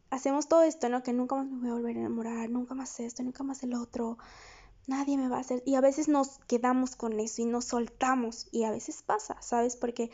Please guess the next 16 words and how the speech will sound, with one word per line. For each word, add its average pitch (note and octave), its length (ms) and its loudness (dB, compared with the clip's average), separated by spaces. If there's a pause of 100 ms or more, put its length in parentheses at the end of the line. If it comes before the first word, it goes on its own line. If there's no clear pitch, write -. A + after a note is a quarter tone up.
(440)
eh, B3+ 200 2
es A#3+ 160 2
como C#4 160 2
una C4 120 4
autoprofecía A#3+ 920 0 (140)
cum-, A#3+ 200 -6 (100)
au-, A#3+ 260 0 (120)
profecía B3+ 460 -2
autocumplidora, A3 840 0
se A3 140 -6
llama G#3 200 -2
en A3 60 -8
psicología. - 420 -10 (580)
Que C4 260 6
en B3 80 2
realidad B3 500 2